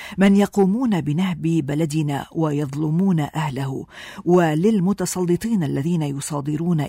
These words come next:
إرادتنا بالقول: "لبنان سيقوم كما المسيح، وأنتم ستهربون كما الحراس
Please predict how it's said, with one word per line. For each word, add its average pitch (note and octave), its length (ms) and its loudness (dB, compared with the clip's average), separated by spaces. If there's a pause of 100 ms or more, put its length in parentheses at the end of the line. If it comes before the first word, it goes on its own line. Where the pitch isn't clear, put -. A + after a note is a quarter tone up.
(120)
إرادتنا C#3+ 520 -4
بالقول: G3 600 2 (400)
"لبنان G#3+ 500 6
سيقوم F#3+ 760 0
كما F3+ 260 0
المسيح، F3 760 0
وأنتم F3 580 0
ستهربون D#3+ 920 0 (340)
كما A3+ 220 4
الحراس E3 440 -2